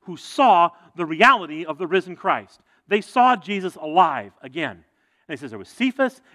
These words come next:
and there was the twelve, and there were five hundred, and there was James,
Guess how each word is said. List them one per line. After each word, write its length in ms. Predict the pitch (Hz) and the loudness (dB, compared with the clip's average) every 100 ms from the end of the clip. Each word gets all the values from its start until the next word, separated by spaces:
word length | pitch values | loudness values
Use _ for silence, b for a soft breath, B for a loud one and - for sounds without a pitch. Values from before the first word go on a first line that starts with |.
| b | b
and 100 | 127 | -10
there 60 | |
was 140 | 110 98 | -10 -12
the 60 | |
twelve, 500 | - - 240 247 233 | -12 0 2 2 0
and 80 | 131 | -8
there 80 | 120 | -10
were 100 | 110 | -6
five 300 | - 110 98 | -2 -2 -2
hundred, 520 | - 247 262 254 240 b b b | 0 0 0 -6 -6 b b b
and 100 | 127 | -12
there 80 | 113 | -12
was 140 | 107 | -8
James, 480 | - 247 254 247 | -2 -2 -2 -12